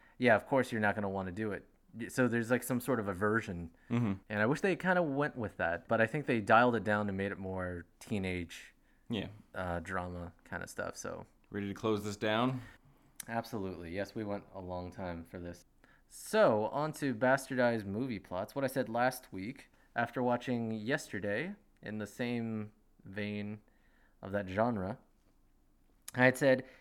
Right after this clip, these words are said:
Speaker 1: "Hipster writer moves to hipster village for hipster life and ends up sweet-talking an aspiring actress into tricking a dignitary for money,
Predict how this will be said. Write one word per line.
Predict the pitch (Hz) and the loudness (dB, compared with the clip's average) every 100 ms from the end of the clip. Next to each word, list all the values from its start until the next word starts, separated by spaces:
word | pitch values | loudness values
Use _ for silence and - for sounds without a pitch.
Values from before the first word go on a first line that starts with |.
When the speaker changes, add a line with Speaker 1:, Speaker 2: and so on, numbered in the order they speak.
| _ _ | _ _
Speaker 1:
"Hipster | 185 180 - 180 | -2 -2 0 8
writer | 151 156 151 | 8 8 6
moves | 139 139 - | 2 0 -2
to | 120 | -2
hipster | 151 - 117 | -2 -2 -2
village | 95 95 127 - | 0 0 -2 -6
for | 110 98 | -4 -4
hipster | 92 101 - 95 | -4 -8 -8 -4
life | 110 143 | -4 -4
and | 117 | -6
ends | 104 117 | -4 -4
up | 120 - | -6 -8
sweet-talking | - 135 135 131 117 127 117 95 | -8 -8 -2 0 0 -2 -4 -4
an | 98 | -6
aspiring | 95 - 147 143 131 | -6 -4 0 0 0
actress | 107 104 110 - | -2 -4 -8 -10
into | 95 - 92 | -12 -12 -12
tricking | - 147 143 135 123 | -8 -8 -6 -6 -4
a | 98 95 | -6 -6
dignitary | 90 170 131 135 123 117 120 _ - _ _ _ | -6 -6 -4 -2 0 0 -4 _ -20 _ _ _
for | - | -10
money, | 101 113 117 | -2 0 0